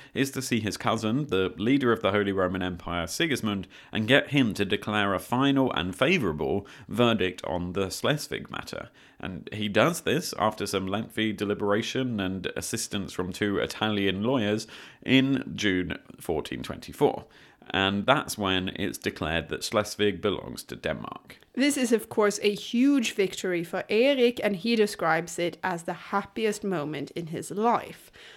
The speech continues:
Speaker 2: But Holstein, on the other hand, are, unsurprisingly, not happy and not willing to accept this. The Holstein dukes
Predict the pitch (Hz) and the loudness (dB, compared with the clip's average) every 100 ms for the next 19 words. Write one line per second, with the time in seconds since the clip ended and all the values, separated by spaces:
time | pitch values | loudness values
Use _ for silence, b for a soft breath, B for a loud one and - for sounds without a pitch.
0 | B 240 240 - 320 415 415 247 202 180 | B -2 -2 -2 4 4 6 4 4 4
1 | 196 185 175 180 - 180 185 202 202 190 | 2 0 0 -4 0 0 2 2 4 6
2 | 190 - _ _ - 196 190 175 170 175 | 4 -6 _ _ 2 2 2 -2 -2 0
3 | 180 185 277 339 - 202 233 320 196 180 | 0 2 2 0 0 2 4 4 2 -2
4 | 165 - 220 277 B B 226 226 226 185 | -4 -2 -2 -2 B B 6 8 8 4
5 | 185 185 165 175 170 - - - - 294 | 0 -4 -4 -4 -6 -8 -10 -8 0 0
6 | 220 - 208 - - - - B B 240 | -2 -12 -12 -12 -8 -10 -10 B B 0
7 | 240 370 - 262 214 196 202 202 226 - | 2 2 4 2 2 0 -2 -2 -4 -8